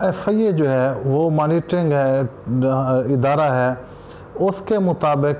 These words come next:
ये औरत गुज़िश्ता दस साल में पाकिस्तान के पचास के करीब दौरे कर चुकी है, पचास मरतबा आ चुकी है पाकिस्तान में।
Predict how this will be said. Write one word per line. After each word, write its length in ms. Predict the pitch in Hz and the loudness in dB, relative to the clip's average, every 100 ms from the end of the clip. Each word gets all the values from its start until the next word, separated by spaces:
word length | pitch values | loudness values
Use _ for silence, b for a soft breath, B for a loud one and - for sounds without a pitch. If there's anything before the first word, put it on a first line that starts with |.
| - | -6
ये 440 | 131 135 139 170 180 | -4 0 2 2 0
औरत 540 | 143 147 143 139 - 95 | 0 2 2 -2 -6 -6
गुज़िश्ता 640 | 127 131 147 165 - 160 | -2 0 0 -2 -2 -2
दस 260 | 135 147 180 | 0 0 0
साल 340 | - 151 127 | 0 0 0
में 200 | 123 135 | 2 0
पाकिस्तान 800 | 131 - 143 143 - - 156 170 | -2 -2 -4 -4 -6 -2 0 0
के 300 | 165 147 135 | 0 0 0
पचास 800 | 135 - - 139 - 156 170 175 - | 0 -4 -6 -4 0 0 0 0 -2
के 140 | 156 | -4
करीब 540 | - 139 131 131 123 | -2 0 0 0 -2
दौरे 360 | 120 123 131 127 | -2 0 2 0
कर 240 | - 120 | 0 -2
चुकी 400 | 110 - 113 117 | -2 -4 -4 -2
है, 200 | 117 113 113 - B B B B B - - | -2 -2 -6 -14 B B B B B -10 -6
पचास 460 | 147 170 185 185 | -2 0 0 0
मरतबा 480 | 175 165 156 147 143 | 0 0 0 0 0
आ 340 | 147 143 143 | 0 0 0
चुकी 340 | 135 - 120 127 | 0 -2 -2 -2
है 140 | 131 | -2
पाकिस्तान 640 | 131 135 120 - - 117 | -2 -2 -4 -4 -2 0
में। 260 | 110 110 110 | 0 0 -4